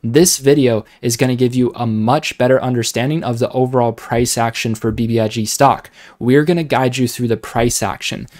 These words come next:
This is simply gonna share with you the key critical levels to look for.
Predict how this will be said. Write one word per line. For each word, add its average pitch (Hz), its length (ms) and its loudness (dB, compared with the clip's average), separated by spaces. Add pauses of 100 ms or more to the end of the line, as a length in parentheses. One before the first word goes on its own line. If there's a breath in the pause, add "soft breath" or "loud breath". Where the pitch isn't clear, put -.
(140 loud breath)
This - 180 0
is 123 80 -2
simply 156 460 2
gonna 151 200 0
share 127 360 0
with 127 320 0
you 110 180 0 (180 loud breath)
the 117 180 -2
key 143 420 -2
critical 139 420 0
levels 120 360 0
to 110 100 -4
look 110 240 -4
for. 180 280 2